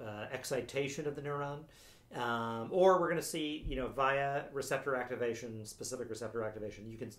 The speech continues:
get actual physical changes in the very structure, uh, of this cell and the synaptic connection that it makes with others. So, um, there's a lot of potential responses. The chemical synapse is actually, uh, extraordinarily useful because those chemicals can be interpreted by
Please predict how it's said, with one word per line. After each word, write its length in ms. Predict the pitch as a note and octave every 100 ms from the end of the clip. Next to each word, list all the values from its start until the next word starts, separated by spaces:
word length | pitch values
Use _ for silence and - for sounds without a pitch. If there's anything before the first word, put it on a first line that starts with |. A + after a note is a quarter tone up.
| -
get 260 | B2 A#2 - - - -
actual 300 | D#3+ - E3
physical 340 | D#3+ D#3+ E3 D#3
changes 360 | D#3+ D#3+ D3
in 40 | D3
the 80 | C#3+
very 180 | D3+
structure, 580 | C#3+ - D#3 - D3 F#2+ - - - - -
uh, 40 |
of 460 | A#2+ A2 B2 B2+ G#2+
this 200 | A#2 A2+
cell 260 | B2+ A2
and 160 | A#2 A2+
the 60 | A2
synaptic 360 | B2 A2+ -
connection 300 | A2+ A2 A2 G#2
that 80 |
it 80 | G#2+
makes 180 | G#2+ -
with 140 | A#2
others. 280 | G#2+ G2 F2+
So, 380 | - C3+ A#2 G#2 - - - -
um, 480 | B2+ B2 A#2 A2+ A2 - - - - - -
there's 220 | C#3 B2
a 40 |
lot 200 | B2 C#3
of 60 | C3+
potential 360 | - B2 A2+ A2
responses. 460 | A2+ B2 A2 G#2
The 80 | -
chemical 420 | - F#3 G#3+ G#3
synapse 380 | - D3+ C3+ -
is 120 | A2
actually, 380 | B2 - C3 A#2 - - - -
uh, 220 | B2 B2+
extraordinarily 1040 | D3 C#3 - - D#3 E3 E3 D3+ C3 B2 A#2
useful 380 | E3 B3 - D3
because 880 | C#3+ C#3+ - G3+ B3+ G#3 E3+ - -
those 220 | E3+ D3+
chemicals 520 | F#3+ A3 A3 E3 D3+
can 180 | - D3+
be 180 | E3+ D#3+
interpreted 680 | C#3+ - G3+ G#3 E3 -
by 380 | D3+ C#3+ C#3+